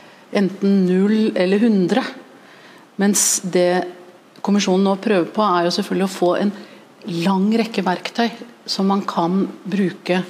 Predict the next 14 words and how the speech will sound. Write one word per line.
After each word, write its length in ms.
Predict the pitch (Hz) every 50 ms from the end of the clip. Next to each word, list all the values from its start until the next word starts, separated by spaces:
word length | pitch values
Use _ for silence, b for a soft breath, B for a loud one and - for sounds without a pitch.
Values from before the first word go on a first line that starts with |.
| B B B B B B B B B -
eh, 320 | 196 190 190 185 185 185 -
dels 420 | - 175 156 185 180 196 240 233 -
for 160 | - - 196
å 40 | 190
fremme 520 | - - - 214 208 190 170 156 147 156
verdiene 540 | 160 175 180 175 170 151 139 135 147 180 190
mer 180 | 185 180 180 151
aktivt, 480 | - - - - - - 381 - - -
altså 240 | - 226 202 226 220
rett 140 | 208 185 -
og 80 | 190 185
slett 200 | 196 185 - - -
ha 320 | 180 156 151 165 180 190 190 B B B B B -
programmer, 800 | - 196 190 196 180 170 160 165 165 170 170 180 185 190 190